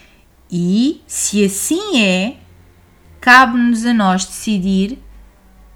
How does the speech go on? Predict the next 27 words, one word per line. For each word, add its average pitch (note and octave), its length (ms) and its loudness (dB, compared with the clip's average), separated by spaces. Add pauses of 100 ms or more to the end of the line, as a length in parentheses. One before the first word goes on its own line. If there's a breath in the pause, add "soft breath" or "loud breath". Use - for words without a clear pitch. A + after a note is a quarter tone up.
se - 320 -6
queremos C4 580 0
viver A3+ 400 -2
em G3 160 0
toxicidade A#3 1080 -2 (220)
ou D#4 140 2
não. C#4+ 400 -2 (1040)
É G3+ 60 -6
tão A#3+ 240 -2
simples A#3+ 400 -4
quanto A#3 340 -6
isto. A3 420 -8 (1040 loud breath)
E F#3 200 0
aqui A3+ 580 -2 (320 soft breath)
há G3 140 4
que G#3 100 -10
saber G#3 400 -4
distinguir G3+ 720 -2 (100)
perante C4 500 0
os A3+ 120 -6
comportamentos F#3+ 960 -4
e - 20 -10
perante B3 540 -2
as G#3+ 100 -6
atitudes F#3 580 -8
das F#3+ 200 -6
pessoas F#3 640 -6